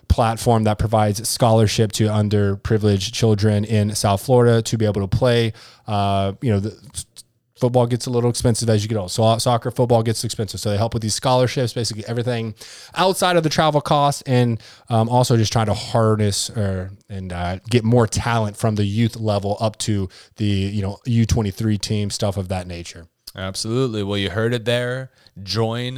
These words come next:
Speaker 2: the fifa tournament. And with that, it's about time we get on outta here.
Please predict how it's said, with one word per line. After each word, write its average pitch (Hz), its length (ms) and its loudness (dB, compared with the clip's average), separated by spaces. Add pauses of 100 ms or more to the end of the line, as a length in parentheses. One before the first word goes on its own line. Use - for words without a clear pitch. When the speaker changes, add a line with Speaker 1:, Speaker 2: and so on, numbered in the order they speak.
(100)
Speaker 2:
the 107 360 -6
fifa 123 540 -4
tournament. 127 680 -12 (420)
And 113 440 -6 (380)
with 127 200 -2
that, 143 420 -6 (800)
it's - 80 -16
about 147 260 -2
time 160 240 -6
we 156 80 -4
get 151 160 -2
on 151 180 -4
outta 165 260 -2
here. 82 360 -8